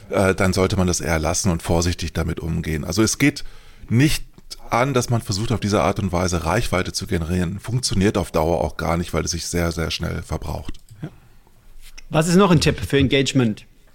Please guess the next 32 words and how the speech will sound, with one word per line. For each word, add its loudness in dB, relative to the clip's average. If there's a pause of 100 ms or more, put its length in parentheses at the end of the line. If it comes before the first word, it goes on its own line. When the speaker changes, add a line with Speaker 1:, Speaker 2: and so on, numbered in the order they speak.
(500)
Speaker 2:
Wenn 2
wir 4
uns 0
auf -2
der 4
Liste 4
gucken, 2
dann 2
steht 0
da 2
Frequenz. -2 (560)
Und 0
Frequenz 0
im 2
Sinne 2
von, 2 (680)
ähm, 0 (100)
wir -2
können 2
nicht 0
einmal 2
was 0
rausballern 2
und -4
dann 4
erwarten, 2
dass 0
die -2
Menschen 0
anfangen 0
zu -8
kommentieren. 2